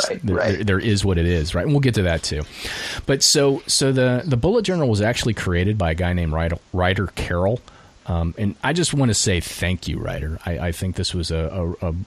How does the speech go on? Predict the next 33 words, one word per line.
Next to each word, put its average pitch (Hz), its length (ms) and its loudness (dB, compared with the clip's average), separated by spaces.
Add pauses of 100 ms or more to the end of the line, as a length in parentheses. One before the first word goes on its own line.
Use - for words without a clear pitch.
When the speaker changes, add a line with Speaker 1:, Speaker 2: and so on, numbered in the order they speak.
(280)
Speaker 2:
a 82 80 -6 (420)
really, 110 560 0
really 90 500 -2
great 90 420 -2
idea, 80 540 -2 (540)
uh, 82 240 -2
and 90 140 -2
it's 87 120 -4
helped 98 260 -4
me 87 300 -2 (200)
quite 87 340 -4
a 80 40 -4
bit. 78 280 -4 (480)
Um, 85 260 -2
he's 123 300 -2
a 104 120 2
designer 101 640 0
by 82 180 -2
trade. 101 440 -2
He, 90 240 -4
I, 82 240 -6
I - 40 -2
guess 98 240 -4
he, 87 180 -2
according 95 400 -2
to 87 40 -2
LinkedIn, 90 400 -2
he's 87 160 -2
in 87 120 -2
the 82 80 0
New 80 100 -2
York 87 380 -2
area. 76 360 -2